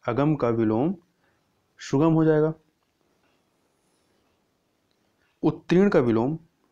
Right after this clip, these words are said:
उत्तीर्ण का विलोम क्या हो जाएगा? अनुत्तीर्ण हो जाएगा। उदय का अस्त हो जाएगा, उदय का विलोम अस्त हो जाएगा।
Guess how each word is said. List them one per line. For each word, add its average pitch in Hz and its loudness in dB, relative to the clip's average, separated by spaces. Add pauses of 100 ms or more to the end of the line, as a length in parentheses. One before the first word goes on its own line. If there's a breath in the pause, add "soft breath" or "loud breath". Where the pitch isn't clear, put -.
(220)
उत्तीर्ण 165 0
का 175 2
विलोम 147 2
क्या 147 0
हो 127 0
जाएगा? 107 -2 (640)
अनुत्तीर्ण 127 -2
हो 151 0
जाएगा। 147 -2 (540 soft breath)
उदय 175 4
का 131 -4 (840)
अस्त 139 -4
हो 147 0
जाएगा, 139 0 (240)
उदय 131 0
का 139 2
विलोम 120 -2 (540 loud breath)
अस्त 175 -2
हो 135 0
जाएगा। 101 -4